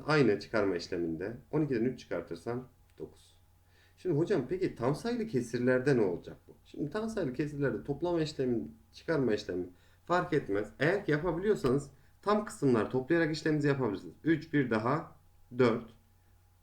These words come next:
tam sekizde dört, bir daha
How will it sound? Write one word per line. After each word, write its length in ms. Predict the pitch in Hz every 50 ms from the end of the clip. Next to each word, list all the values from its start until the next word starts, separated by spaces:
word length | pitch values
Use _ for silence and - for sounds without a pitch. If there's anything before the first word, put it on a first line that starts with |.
| _ _
tam 420 | - - 139 127 117 95 139 - - _ _ _
sekizde 640 | - - - 170 165 - 165 120 - 98 90 -
dört, 280 | 135 156 151 135 - -
bir 200 | 156 156 135 -
daha 400 | - 95 110 135 156 180 185 -